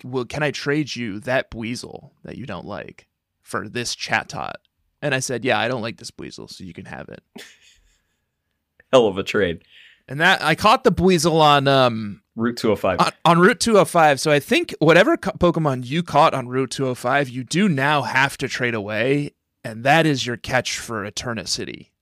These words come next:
Speaker 2: Yeah, I think
Speaker 1: And I'm
Speaker 2: that's
Speaker 1: not
Speaker 2: how
Speaker 1: sure
Speaker 2: it
Speaker 1: if you
Speaker 2: would
Speaker 1: had
Speaker 2: work.
Speaker 1: a catch for Eterna City, but
Speaker 2: I did not.
Speaker 1: I think it's gone now. And unfortunately, Rules Court is not in session, so.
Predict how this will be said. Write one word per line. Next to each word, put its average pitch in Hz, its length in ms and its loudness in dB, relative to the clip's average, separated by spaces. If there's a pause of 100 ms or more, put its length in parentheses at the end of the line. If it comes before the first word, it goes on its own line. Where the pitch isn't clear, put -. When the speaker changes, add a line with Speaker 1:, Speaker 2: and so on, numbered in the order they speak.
(180)
Speaker 2:
Yeah, 110 600 4
I 120 140 6
think 127 220 4
Speaker 1:
And 143 80 0
I'm 135 140 8
Speaker 2:
that's 165 140 6
Speaker 1:
not 135 60 8
Speaker 2:
how 123 60 8
Speaker 1:
sure - 40 8
Speaker 2:
it - 60 6
Speaker 1:
if 117 80 4
you 147 60 4
Speaker 2:
would 139 60 2
Speaker 1:
had 143 240 4
Speaker 2:
work. 175 80 4
Speaker 1:
a - 20 -10
catch 180 260 4
for 175 180 0
Eterna 170 320 0
City, 165 340 -2
but 135 200 -4 (420)
Speaker 2:
I 123 120 8
did 117 200 4
not. - 240 -2
Speaker 1:
I 131 120 -6
think 151 200 -8
it's 131 200 -6
gone 123 360 -4
now. 92 240 -12
And 127 100 -8
unfortunately, 131 600 -2
Rules 131 300 -2
Court 110 220 -8
is - 260 -12 (640)
not 107 220 -10
in 98 100 -12
session, - 480 -12
so. - 380 -16